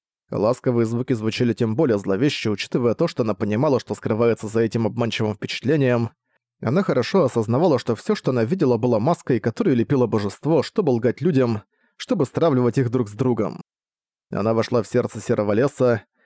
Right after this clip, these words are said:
она была в ужасе, но чувства не затрагивали ее действий.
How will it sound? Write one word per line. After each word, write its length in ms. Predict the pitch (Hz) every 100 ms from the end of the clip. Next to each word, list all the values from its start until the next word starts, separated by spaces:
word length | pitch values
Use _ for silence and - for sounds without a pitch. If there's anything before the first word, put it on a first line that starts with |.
| _ _
она 240 | - 117 170
была 260 | 131 113
в 80 | 110
ужасе, 560 | 175 131 - 123 110 - _ _
но 180 | 110 110
чувства 340 | - 240 -
не 80 | 139
затрагивали 560 | 117 135 165 117 110 107
ее 160 | 107
действий. 640 | 110 147 135 - 117 104